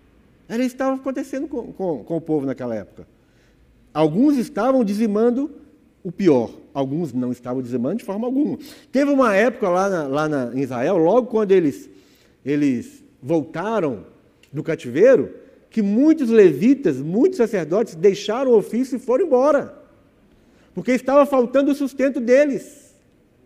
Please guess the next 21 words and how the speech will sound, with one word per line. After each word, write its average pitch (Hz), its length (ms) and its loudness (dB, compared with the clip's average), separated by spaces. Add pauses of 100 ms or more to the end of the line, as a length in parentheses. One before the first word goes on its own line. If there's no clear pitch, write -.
(2500)
Imagina 226 420 2
uma 277 140 6
igreja 214 580 6
hoje 220 300 8
que, 214 160 -4
que - 160 -14
todo 254 240 4
mundo 233 200 4
acha 226 240 2
que 226 60 -4
não 214 140 0
precisa 220 260 -10
dizimar. 170 580 -4 (760)
E 165 80 2
aí 214 180 4
o 190 240 -8
pastor, 226 540 4
ele, 247 120 0
ele 233 180 6
precisa 262 580 0
sobreviver. 175 680 0